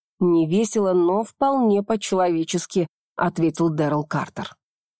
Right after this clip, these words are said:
И внезапно я подумала, что даже он не всемогущ. Особенно сейчас, когда идет мокрый и пропахший гнилью. В академии мне бы не поверили, если бы я сказала, что видела профессора таким.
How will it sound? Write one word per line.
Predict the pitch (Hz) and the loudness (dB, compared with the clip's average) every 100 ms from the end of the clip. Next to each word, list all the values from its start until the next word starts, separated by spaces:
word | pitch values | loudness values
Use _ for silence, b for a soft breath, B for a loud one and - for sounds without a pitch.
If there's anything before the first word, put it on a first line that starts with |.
| _ - | _ 0
И | 196 | 2
внезапно | 202 196 247 - | 4 2 0 0
я | 240 233 | 2 2
подумала, | 214 202 220 254 233 214 | 0 0 2 2 2 0
что | - 214 | 0 0
даже | 185 220 196 214 - | 2 0 2 0 2
он | 196 240 285 208 _ _ - | 2 2 0 -2 _ _ -2
не | 196 190 | 2 2
всемогущ. | 180 - 185 185 180 151 131 - - _ _ _ | 0 0 0 0 -2 -4 -6 -12 -18 _ _ _
Особенно | 175 - 170 170 175 | -4 -2 0 2 2
сейчас, | - 185 - 190 - | 0 -2 0 -2 -2
когда | - 147 165 151 | -4 -2 -2 -2
идет | 143 190 190 | 0 -2 0
мокрый | 156 175 208 185 156 - _ _ - | 0 2 0 0 -2 -4 _ _ -4
и | 196 | -2
пропахший | 185 170 - 165 - 190 | 0 0 0 -2 0 -2
гнилью. | 175 185 147 120 123 - _ _ _ - | 2 2 0 -4 -12 -16 _ _ _ -4
В | |
академии | 180 214 233 320 311 269 | 0 2 4 4 2 2
мне | 262 | 0
бы | 233 247 | 0 -2
не | 247 | 0
поверили, | 240 233 277 254 190 | 0 0 0 2 2
если | 175 170 190 | 2 0 0
бы | 175 | 2
я | 170 165 | 2 0
сказала, | - 170 190 214 170 | 0 -2 2 0 0
что | - 175 | -2 0
видела | 175 165 151 | 0 0 0
профессора | 156 151 185 - 156 151 | -2 -2 -2 -2 -4 -4
таким. | - 156 - - - | -4 -4 -4 -8 -8